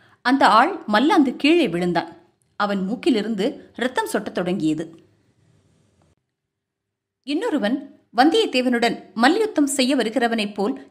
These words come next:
இரண்டு கைகளையும் முன்னால் நீட்டிக்கொண்டு வந்தான். நீட்டிய கைகளை வந்தியத்தேவன் பற்றிக்கொண்டு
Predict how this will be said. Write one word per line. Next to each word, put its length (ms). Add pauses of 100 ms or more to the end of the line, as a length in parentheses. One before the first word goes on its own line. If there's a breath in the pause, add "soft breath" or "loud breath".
இரண்டு 340
கைகளையும் 600
முன்னால் 420
நீட்டிக்கொண்டு 540
வந்தான். 320 (640)
நீட்டிய 460
கைகளை 580
வந்தியத்தேவன் 600
பற்றிக்கொண்டு 520